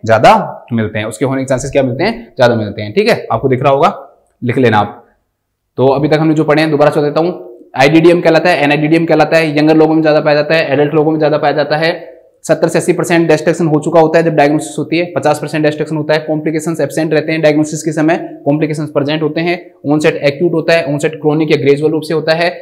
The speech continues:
पाँच से दस परसेंट लोगों में ये पाया जाता है, नब्बे से पचानवे परसेंट लोगों में ये पाया जाता है। Male female बराबर होता है,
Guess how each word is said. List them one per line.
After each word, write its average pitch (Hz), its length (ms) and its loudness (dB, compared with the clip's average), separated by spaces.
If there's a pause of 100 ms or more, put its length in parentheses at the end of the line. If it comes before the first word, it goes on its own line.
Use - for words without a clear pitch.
(300)
पाँच 160 180 4
से 156 80 -4
दस 165 140 -2
परसेंट 160 280 0
लोगों 156 160 2
में 156 100 2
ये 151 60 0
पाया 151 160 6
जाता 147 200 0
है, 156 60 0
नब्बे 147 200 0
से 151 120 -2
पचानवे 151 280 0
परसेंट 143 240 -2
लोगों 143 180 2
में 156 100 -2
ये 147 120 0
पाया 131 200 0
जाता 127 200 -4
है। 156 460 -6
Male 160 200 4
female 156 280 0
बराबर 139 300 4
होता 156 200 2
है, 156 60 -2